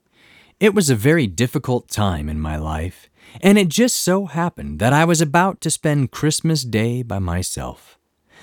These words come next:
My loving parents lived on the East Coast while I was in California, and we didn't have money to visit each other.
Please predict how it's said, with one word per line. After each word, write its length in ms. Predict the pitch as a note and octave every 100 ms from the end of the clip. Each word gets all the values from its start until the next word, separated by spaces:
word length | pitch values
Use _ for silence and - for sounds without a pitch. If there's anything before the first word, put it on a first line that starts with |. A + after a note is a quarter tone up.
| - -
My 160 | F3+
loving 420 | F#3 F3 F#3 F#3+ F3
parents 500 | A2 C3+ D#2+ E2 A2+
lived 280 | A#2+ B2
on 140 | A2 G2
the 220 | F2 A2
East 220 | B2+ -
Coast 420 | - F2 - - -
while 200 | A2+ C3
I 160 | C#3
was 200 | D3+ D3+
in 160 | C3+ B2
California, 880 | - A2 A#2 - E2+ C#2+ C#2 C2 - _ - -
and 160 | F#3+ G3+
we 120 | G#3+
didn't 320 | E3 A3+ G3+
have 340 | D#3 E3 E3 C3
money 360 | D3 C#3+ D#2+
to 140 | - A#2
visit 340 | A#2 A#2+ G2+
each 220 | D#2+ D2
other. 360 | - C2 C2 -